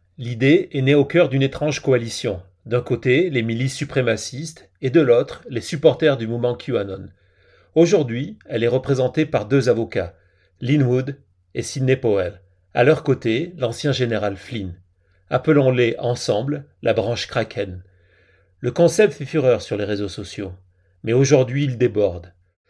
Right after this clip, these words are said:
Dimanche, la responsable du Parti républicain en Arizona appelait Trump à franchir le Rubicon. Concrètement, à installer la loi martiale sur l'ensemble du pays. Je sais,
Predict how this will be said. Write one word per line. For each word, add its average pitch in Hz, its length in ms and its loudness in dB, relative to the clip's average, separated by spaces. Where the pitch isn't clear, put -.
Dimanche, 156 640 0
la 101 140 -4
responsable 139 580 -4
du 101 80 -14
Parti 127 340 -6
républicain 110 600 -8
en 107 100 -6
Arizona 101 640 -6
appelait 110 400 -6
Trump 110 300 -6
à 95 40 -4
franchir 101 440 -10
le 98 100 -8
Rubicon. 98 480 -10
Concrètement, 123 840 -2
à 107 280 -2
installer 110 760 -2
la 92 160 -6
loi 110 200 2
martiale 107 800 -6
sur - 220 -12
l'ensemble 107 480 -4
du 101 160 -14
pays. 101 500 -6
Je 135 160 -4
sais, 104 300 -4